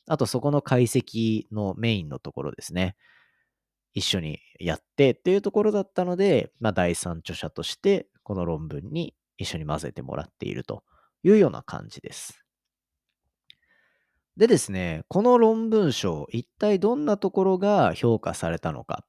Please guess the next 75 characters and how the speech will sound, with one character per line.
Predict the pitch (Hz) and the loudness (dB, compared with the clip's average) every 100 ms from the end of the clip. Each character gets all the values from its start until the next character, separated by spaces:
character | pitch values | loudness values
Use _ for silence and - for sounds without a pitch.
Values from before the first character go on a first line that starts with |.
| - | 0
て | 131 | 2
い | |
う | 127 | 2
と、 | - 147 - _ _ _ - | 4 4 4 _ _ _ 0
や | 208 | 2
っ | |
ぱ | - 233 | 6 6
り | |
こ | 170 | 6
の | 127 - | 0 0
M | 120 160 190 | -2 0 2
型 | 202 220 | 2 2
星 | 220 202 147 113 | 2 4 4 4
と | 104 | -2
か | 85 | -6
の | 78 - - | -8 -12 -20
フ | - 127 | -4 2
レ | 147 175 | 4 6
ア | 95 | 4
を | - 107 92 - _ _ _ _ _ _ - | 4 4 4 0 _ _ _ _ _ _ 2
い | |
ろ | 127 185 | 4 4
ん | 202 | 4
な | 208 | 2
角 | - 113 190 | 2 2 4
度 | 131 | 2
か | 101 76 | 0 -2
ら | 76 67 - | -2 -2 -4
観 | 107 107 | -2 -2
測 | 113 135 - | -2 -4 -2
す | 135 | -2
る | 131 | -2
こ | 139 | -2
と | 135 113 | -2 -2
が | |
で | - 78 | -4 -6
き | 101 | -4
る | 78 | -4
っ | 71 - | -6 -6
て | 82 | -4
い | |
う | 85 | -2
こ | 101 | -4
と | - 69 | -2 0
は、 | 80 78 - _ _ _ _ | 2 2 -2 _ _ _ _
や | - | -4
っ | - | 4
ぱ | 202 | 4
り | |
こ | - 107 98 92 - _ - | 6 4 4 0 -4 _ 0
う、 | |
惑 | 117 - | 0 0
星 | - 185 185 | 0 2 2
に | 185 175 | 2 2
対 | 185 180 | 4 4
す | - | 4
る | 139 | 0
影 | - 101 98 | 0 -2 -2
響 | - 101 | -2 -2
っ | - | -2
て | - | -2
い | 98 | -2
う | 82 | -2
の | 76 | -2
を | 95 143 - | -2 -2 -2
今 | - 147 147 | 2 2 4
後 | 139 135 | 4 4
い | 117 | 2
ろ | 143 156 | -2 0
ん | |
な | 165 | -2
と | 156 160 | -2 0
こ | 170 | 0
ろ | 131 | 0
に、 | 101 104 | -2 -4